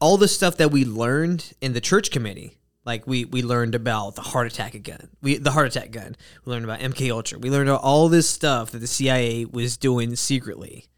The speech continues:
and they got, they were able to find these documents.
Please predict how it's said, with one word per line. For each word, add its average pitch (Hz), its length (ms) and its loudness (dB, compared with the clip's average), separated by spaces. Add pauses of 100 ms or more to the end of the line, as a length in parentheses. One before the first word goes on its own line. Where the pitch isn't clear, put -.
(640)
and 127 140 -4
they 127 80 4
got, 123 300 2
they 131 180 2
were 123 100 2
able 139 200 4
to 131 80 4
find 131 280 2
these 123 140 0
documents. 117 640 -2